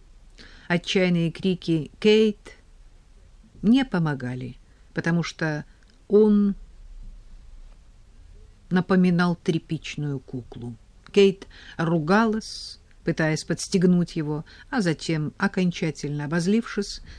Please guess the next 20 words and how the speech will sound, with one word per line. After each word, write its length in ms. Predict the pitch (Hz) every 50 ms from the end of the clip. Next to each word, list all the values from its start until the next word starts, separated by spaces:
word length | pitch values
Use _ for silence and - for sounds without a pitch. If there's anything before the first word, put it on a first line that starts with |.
| -
стала 320 | - - - 165 170 170 165
последними 640 | - 170 165 - - - 170 147 151 151 147 151
словами 480 | 147 - - 156 151 175 190 190 180 170
клясть 680 | - - 156 151 151 156 - - - - - - - - - - - -
его 200 | 139 139 135 139
мужское 580 | 139 139 127 - - - - 196 202 196 160
достоинство. 920 | 131 135 127 - - - 127 117 113 113 117 - - - - - 113 113 117 - - - _ - - - _ _ _ - _ _ _ _ _ _ _ _ -
Моряк 520 | 180 180 180 208 226 - - - - _ _ _ -
поспешил 500 | 151 - - - 139 - - 160 143 135
исчезнуть. 600 | 123 - - - 127 120 - 117 117 - - - - - - - - _ - _ _ -
Тело 320 | - 208 208 196 190 185
Кейт 540 | - - 180 170 170 165 160 - - - - - _ - - -
полыхало 640 | - 160 156 151 - - 165 170 170 175 170 165 165
изнутри, 580 | 147 165 160 151 - - 165 156 156 156 160 - - - - - - - -
не 340 | 156 175 190 202 202 196 185
было 240 | 160 175 175 175 165
сил 320 | - - 180 180 170 170
загасить 540 | 156 143 160 147 160 156 - - 165 156 -
этот 220 | 151 147 143 -
пожар. 500 | - 147 143 139 143 147 143 143 - -